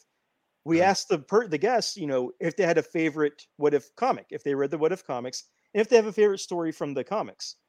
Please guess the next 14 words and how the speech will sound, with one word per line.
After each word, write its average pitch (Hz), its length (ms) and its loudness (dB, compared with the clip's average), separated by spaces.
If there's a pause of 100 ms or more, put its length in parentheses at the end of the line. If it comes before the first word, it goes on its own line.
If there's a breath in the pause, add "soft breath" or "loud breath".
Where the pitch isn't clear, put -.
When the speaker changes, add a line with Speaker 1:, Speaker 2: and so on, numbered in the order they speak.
(200)
Speaker 1:
Because 151 580 2 (480)
What 185 260 0
Ifs 294 200 -2
were 135 320 -4 (300)
great 190 320 0
back 131 220 -8
in 123 60 -12
the 117 60 -12
day. 107 200 -8 (260)
They, 120 100 -10
they 147 160 0
were, 139 420 0
you 131 100 -14
know, 104 240 -16